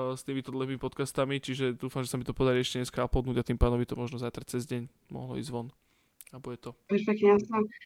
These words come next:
Speaker 2: veľmi teším, že ste si ma takto prizvali a, eh, eh, bolo to veľmi príjemné, toto sa mi páči, tento formát veľmi a aj vám s tým podcastom držím palce a budem robiť osvetu.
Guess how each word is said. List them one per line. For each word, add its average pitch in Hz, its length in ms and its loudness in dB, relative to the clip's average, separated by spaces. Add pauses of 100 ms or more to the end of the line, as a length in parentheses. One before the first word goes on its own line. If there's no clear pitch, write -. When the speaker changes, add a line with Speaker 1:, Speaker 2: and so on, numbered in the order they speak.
(340)
Speaker 2:
veľmi 277 240 12
teším, 233 320 4
že 190 80 6
ste 196 140 0
si 185 100 0
ma 196 160 10
takto 208 240 2
prizvali 185 800 4
a, 170 80 4 (320)
eh, 180 500 -2 (540)
eh, 185 360 2 (120)
bolo 190 220 6
to - 100 4
veľmi 220 400 10
príjemné, 175 560 10
toto 190 240 -2
sa 190 80 2
mi 190 80 4
páči, 214 320 -2
tento 185 220 2
formát 202 340 6
veľmi 180 640 6
a 190 80 0 (300)
aj 180 100 6
vám 180 160 8
s 180 80 2
tým 185 140 -2
podcastom 202 420 -2
držím 190 240 0
palce 180 320 2
a 185 160 2
budem 180 260 4
robiť 185 220 8
osvetu. 180 480 2